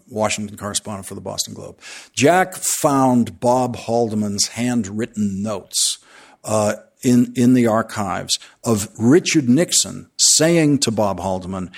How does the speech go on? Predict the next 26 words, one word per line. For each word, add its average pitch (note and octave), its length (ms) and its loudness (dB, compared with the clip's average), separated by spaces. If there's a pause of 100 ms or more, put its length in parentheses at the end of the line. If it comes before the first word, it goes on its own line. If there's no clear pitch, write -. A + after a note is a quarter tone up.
(140)
"Here D3+ 340 2
is A#2+ 300 2
what B2+ 360 0
to B2 160 -2
say G#2 360 0
to - 200 -8
the G2 100 -6
South - 320 -4
Vietnamese." F#2 560 -14 (500)
And G#2+ 460 4
it's, G#2+ 580 2
uh, G2+ 240 -4
"Hold B2 420 2
on," G#2+ 560 2 (260)
and, G2 540 -2
you G#2+ 80 0
know, G2 120 2
"What G#2 300 0
monkey A#2 400 4
wrench G#2 440 0
can G#2+ 140 -4
I G#2 100 -4
throw G#2 480 -2
into G2+ 300 -2
this?" G2 380 0
And, G2+ 200 -8